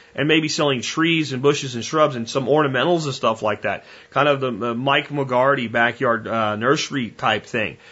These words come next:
Because what you could do then is you could say, "What we're gonna do is put the kid in daycare for this ninety-day period where the most work is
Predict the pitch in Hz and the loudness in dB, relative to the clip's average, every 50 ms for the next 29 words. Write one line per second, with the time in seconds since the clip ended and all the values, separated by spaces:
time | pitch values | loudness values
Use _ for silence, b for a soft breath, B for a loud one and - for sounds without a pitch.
0 | B B B B 156 165 160 190 165 160 185 170 165 160 147 - - 202 202 175 | B B B B -4 0 0 2 2 2 0 0 0 -2 -6 -2 0 2 2 2
1 | 160 165 147 135 156 165 190 180 156 135 151 160 160 - 170 151 143 - - - | 2 0 0 2 2 2 2 2 0 0 -2 -6 -6 -2 -2 -2 -2 -2 -2 0
2 | 160 151 147 143 139 135 123 B B B B B B 151 170 170 - 165 165 147 | 2 4 4 4 4 2 2 B B B B B B 2 4 4 4 4 2 0
3 | 131 139 135 127 113 107 120 147 180 202 185 156 131 - - - 151 139 139 - | 2 0 0 0 0 -2 0 2 4 4 4 2 0 -2 -2 0 0 0 -2 -4
4 | 117 - - 143 143 139 135 123 113 107 113 107 131 175 202 190 - - 127 113 | -10 -4 0 2 4 4 4 2 0 0 0 2 2 2 2 0 -2 -2 -2 0
5 | 110 110 110 107 - 120 117 113 110 120 123 123 117 - - - - - 131 123 | 0 0 -2 -2 -4 -6 -6 -4 -4 -4 -4 -4 -4 -6 -8 -10 -10 -4 -2 0
6 | 120 123 117 110 104 98 92 - - 143 156 180 170 139 104 - - - - - | 0 0 0 -2 -2 -4 -6 -6 -4 0 2 4 4 2 0 -2 -6 -8 -10 -12
7 | b b b b b b 113 127 127 123 127 123 120 - - 107 107 123 165 196 | b b b b b b -2 0 0 2 4 2 2 2 -2 -2 2 4 4 2
8 | 196 - - 65 50 50 - - - - - | 2 -2 -8 -8 -8 -10 -14 -16 -16 -16 -18